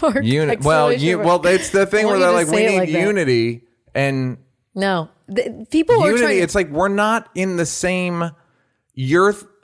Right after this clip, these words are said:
Speaker 2: I want to vote for things you don't want to vote for. You want to kill me.
Speaker 1: Mm.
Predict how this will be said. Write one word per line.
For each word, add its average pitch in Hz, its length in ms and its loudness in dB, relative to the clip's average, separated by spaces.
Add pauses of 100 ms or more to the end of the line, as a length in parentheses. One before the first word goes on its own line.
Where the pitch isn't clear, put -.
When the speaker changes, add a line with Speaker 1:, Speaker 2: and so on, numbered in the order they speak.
(300)
Speaker 2:
I 202 320 2
want 180 580 -2
to 147 360 -2
vote 135 380 0
for 151 160 -4
things 135 320 -4
you 127 80 -2
don't 123 140 -2
want 123 140 0
to 113 40 0
vote 113 200 -2
for. 101 200 -4 (140)
You 170 300 -4
want 202 300 0
to - 100 -4
kill 165 400 -2
me. 104 260 -2 (260)
Speaker 1:
Mm. 175 220 -8